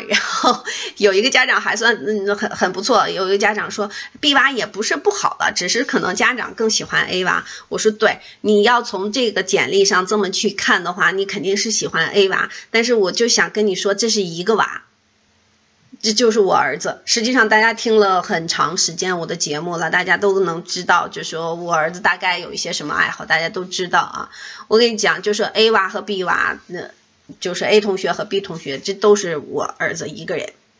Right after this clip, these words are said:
因为他作业自主完成，他全部在学校完成了，所以他回家从来不写作业。但是他成绩能拿到 A，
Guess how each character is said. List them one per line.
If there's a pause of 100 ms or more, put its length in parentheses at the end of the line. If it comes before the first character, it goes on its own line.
(840)
因
为
他
作
业
自
主
完
成，
他
全
部
在
学
校
完
成
了，
所
以
他
回
家
从
来
不
写
作
业。 (640)
但
是
他
成
绩
能
拿
到
A，